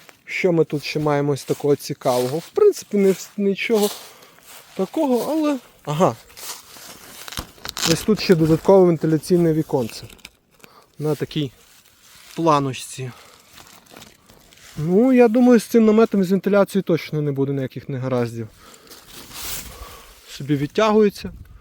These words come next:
і ставиться. Двері. Двері, двері, двері, двері у нас. Бачу один зіпчик.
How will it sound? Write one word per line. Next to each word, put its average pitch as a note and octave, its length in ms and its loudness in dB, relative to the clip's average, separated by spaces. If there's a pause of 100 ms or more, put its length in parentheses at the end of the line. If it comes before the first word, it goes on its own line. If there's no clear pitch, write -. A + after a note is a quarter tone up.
(240)
і D3 120 -10
ставиться. B2 640 -6 (580)
Двері. F#3+ 300 4 (280)
Двері, F#3+ 320 2
двері, E3+ 300 0
двері, E3+ 280 0
двері C4+ 260 -2
у C4+ 60 0
нас. B3+ 380 -4 (1400)
Бачу D#3 440 -2
один F3+ 280 2
зіпчик. B3 420 -2